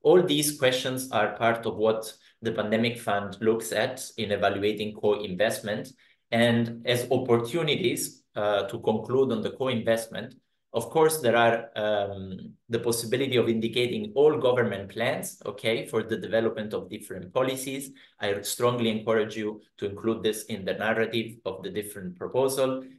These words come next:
And also, as I said, the rehabilitation, reconstruction, or infrastructures that are maybe not directly linked with your project of the pandemic fund,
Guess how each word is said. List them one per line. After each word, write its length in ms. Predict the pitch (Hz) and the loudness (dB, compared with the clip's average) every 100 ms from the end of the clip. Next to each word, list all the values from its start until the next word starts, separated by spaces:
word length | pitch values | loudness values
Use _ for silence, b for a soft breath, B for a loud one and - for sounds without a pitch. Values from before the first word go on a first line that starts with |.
| _ | _
And 200 | 120 117 | -4 4
also, 420 | 151 156 156 147 | 4 4 2 0
as 200 | 120 117 | 0 -2
I 60 | 117 | -4
said, 320 | - 127 117 | 0 0 2
the 100 | 110 | 2
rehabilitation, 880 | 107 107 117 107 107 120 120 117 104 | 2 0 0 -6 -2 -2 -2 -4 -2
reconstruction, 880 | 113 120 113 - 110 107 - 104 101 | -2 -2 -4 -4 -6 -6 -6 -6 -4
or 200 | 113 107 107 | 0 2 2
infrastructures 960 | 110 - 98 98 - 120 - 107 113 - b b b | -4 -4 -6 -4 0 0 0 -2 -2 -2 b b b
that 160 | 127 123 | 2 6
are 180 | 135 139 | 6 6
maybe 280 | 170 190 165 | 4 4 2
not 360 | 151 165 - 113 | 2 0 -2 0
directly 520 | 143 156 156 - 127 | 2 2 -2 -6 -4
linked 380 | 113 107 104 - _ | -4 -4 -8 -16 _
with 140 | - 98 | -10 -2
your 200 | 107 107 | 0 0
project 520 | - 110 104 98 - | 0 0 0 -4 -8
of 120 | 95 | -8
the 80 | 92 | -6
pandemic 420 | - 95 131 175 | -8 -2 -2 -2
fund, 240 | - 95 | -6 -8